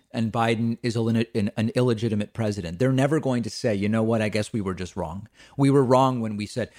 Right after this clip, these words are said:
w-, uh, "When I said Trump would overturn it,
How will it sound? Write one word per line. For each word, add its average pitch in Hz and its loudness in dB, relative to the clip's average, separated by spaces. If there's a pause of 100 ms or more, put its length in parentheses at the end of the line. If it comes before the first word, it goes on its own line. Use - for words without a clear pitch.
(140)
w-, 131 -2 (280)
uh, 135 0
"When 139 2
I 170 2
said 156 0 (360)
Trump 143 0
would 135 4
overturn 127 2
it, 95 -4